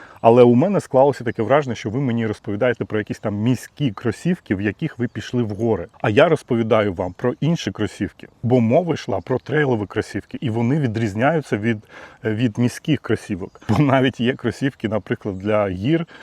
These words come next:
для каміння, є кросівки для, там, бруду і так далі. Тобто це зовсім інший клас взуття. Бо такі кросівки спеціально створені для, власне, пересіченої місць-, місцевості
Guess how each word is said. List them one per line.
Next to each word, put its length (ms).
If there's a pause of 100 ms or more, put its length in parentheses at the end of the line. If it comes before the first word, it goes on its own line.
(120)
для 140
каміння, 480
є 220
кросівки 580
для, 480 (320)
там, 220
бруду 600 (240)
і 100
так 240
далі. 320 (420)
Тобто 240
це 160
зовсім 440
інший 220
клас 240
взуття. 480
Бо 240
такі 320
кросівки 500
спеціально 680
створені 560
для, 300
власне, 420
пересіченої 800
місць-, 540
місцевості 720